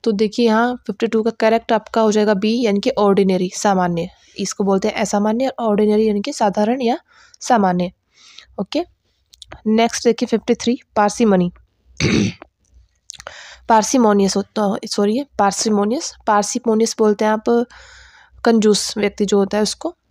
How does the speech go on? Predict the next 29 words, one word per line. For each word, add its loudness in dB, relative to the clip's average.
और 2
यहाँ 2
पे -2
इसका -2
करेक्ट -2
ऑप्शन -4
हो -4
जाएगा, 0
यानी 0
कि -2
अपोजिट 0
पूछा -2
है 0
तो -4
सी 0
ऑप्शन 0
यहाँ 2
पे -2
इसका -4
जो 2
है -2
हो 0
जाएगा -2
एक्स्ट्रावेगेंट, -2
ठीक -4
है। 0
एक्स्ट्रावेगेंट 0
होता 0
है 0